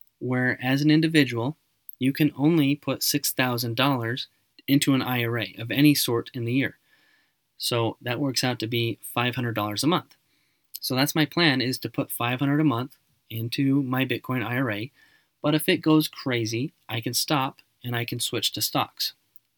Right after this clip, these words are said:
Let's just say that in July, I've put in, at this point, three thousand dollars, and Bitcoin goes super high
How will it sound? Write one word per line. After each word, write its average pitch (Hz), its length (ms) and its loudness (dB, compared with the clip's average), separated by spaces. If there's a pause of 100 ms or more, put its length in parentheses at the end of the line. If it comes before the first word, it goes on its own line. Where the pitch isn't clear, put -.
(140)
Let's 123 200 -2
just - 180 4
say 131 140 4
that 123 240 2
in 123 160 -2
July, 123 600 2 (420)
I've 113 160 -6
put 131 120 2
in, 120 280 0 (340)
at 117 100 -8
this 120 140 -2
point, - 380 -4
three 127 240 -4
thousand 120 420 0
dollars, 113 520 0 (640)
and 117 460 -2 (840)
Bitcoin 123 360 -2
goes 120 240 0
super 131 400 -2
high 117 440 0